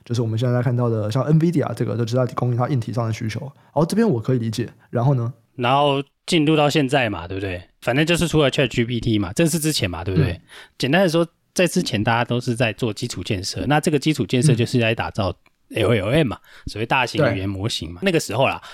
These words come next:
Speaker 2: 或者是说那个纹身图，哎，中国人讲这个，这个我觉得蛮精准的，<laughs> 就是，
Speaker 1: 纹身图，
Speaker 2: 就是那个图片的那
Speaker 1: OK。
Speaker 2: 对啊，
Speaker 1: OK，
Speaker 2: 就是图片的那个啊，
Speaker 1: Midjourney 这样子的东西。
Speaker 2: 对，
Speaker 1: 嗯。
Speaker 2: Midjourney 啊，Stable Diffusion 啊，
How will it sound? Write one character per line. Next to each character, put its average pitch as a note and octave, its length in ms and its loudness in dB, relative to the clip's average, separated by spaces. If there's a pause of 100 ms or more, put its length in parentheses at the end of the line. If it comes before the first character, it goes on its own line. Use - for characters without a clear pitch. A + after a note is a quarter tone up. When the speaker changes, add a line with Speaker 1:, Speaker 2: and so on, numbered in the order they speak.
(120)
Speaker 2:
或 F3+ 160 4
者 D3+ 60 4
是 E3 140 2
说 D3+ 160 2
那 D3+ 80 2
个 A#2 440 2
纹 B2+ 120 4
身 F3+ 220 2
图， G#2 240 -6 (200)
哎， F2+ 120 -12
中 D#3 180 -2
国 D#3+ 100 2
人 A#2+ 120 0
讲 F#2 160 -6
这 A#2+ 100 -4
个， G#2+ 140 -4
这 E3 120 -4
个 C#3 80 -2
我 G2 140 -4
觉 - 80 -4
得 A2+ 60 0
蛮 A#2 160 -2
精 G#3 200 2
准 E3+ 220 0
的， F3 160 -8 (200)
<laughs> G#2 200 -8
就 G#2+ 140 -2
是， A2+ 200 -2 (100)
Speaker 1:
纹 B2+ 200 2
身 F#3 140 4
图， B2 80 2
Speaker 2:
就 - 20 0
是 A2 60 0
那 - 60 2
个 A#2 60 0
图 G#2+ 260 0
片 A#2+ 120 6
的 G#2+ 80 0
那 G#2+ 100 -2
Speaker 1:
OK。 A2 100 -10 (520)
Speaker 2:
对 G#2 140 0
啊， B2 80 4
Speaker 1:
OK， B2+ 80 4
Speaker 2:
就 A#2 60 4
是 A#2+ 80 2
图 C#3 180 4
片 C#3 220 4
的 C3 160 0
那 - 60 -2
个 B2 60 0
啊， A#2+ 60 -2
Speaker 1:
Midjourney - 60 -2
这 - 0 -
样 - 0 -
子 F#2 40 -2
的 G2 60 -4
东 A2 160 -4
西。 G2+ 100 -8 (120)
Speaker 2:
对， G#2+ 160 0
Speaker 1:
嗯。 - 20 0
Speaker 2:
Midjourney A#2+ 520 0
啊， G2 260 -2
Stable A2 360 -2
Diffusion G2+ 720 -2
啊， F2 200 -6